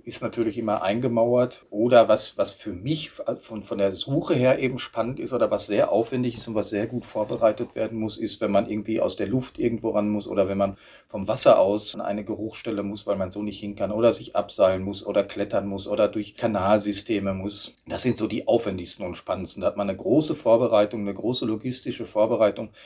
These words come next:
weil wenn ich dann mit dem Hund in so ein Kanalsystem gehe oder vom Hubschrauber abseile oder irgendwas, dann, dann muss das passen, dann muss das stimmen. Und wenn man dann da wirklich jemanden findet, das ist faszinierend, weil,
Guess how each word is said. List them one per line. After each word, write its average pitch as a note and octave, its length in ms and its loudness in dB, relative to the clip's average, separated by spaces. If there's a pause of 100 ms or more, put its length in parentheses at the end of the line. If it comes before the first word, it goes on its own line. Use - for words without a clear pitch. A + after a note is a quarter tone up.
(240)
weil F#2+ 120 -4
wenn A2+ 140 2
ich A#2+ 100 0
dann A2+ 140 2
mit A#2 140 0
dem G2 140 0
Hund A#2 240 -2
in A2+ 120 -2
so G#2 80 -4
ein G#2 80 -4
Kanalsystem A2 720 0
gehe A2+ 240 4
oder G2+ 160 -2
vom G#2+ 180 -8
Hubschrauber A#2 380 2
abseile G#2+ 420 0
oder G#2+ 180 -4
irgendwas, G#2+ 380 -4
dann, G2+ 400 -4 (100)
dann G2 160 2
muss A#2 140 -2
das - 220 -2
passen, A2+ 280 4
dann F2 140 -4
muss G2 160 -6
das G2+ 160 -2
stimmen. F2+ 400 -8
Und F#2+ 200 -8
wenn G2 100 -2
man G2+ 180 0
dann G#2 300 2
da A2+ 340 4
wirklich B2 320 -6
jemanden A2+ 400 0
findet, - 640 -8
das - 160 -6
ist - 400 0
faszinierend, G#2+ 800 -2
weil, F#2 280 2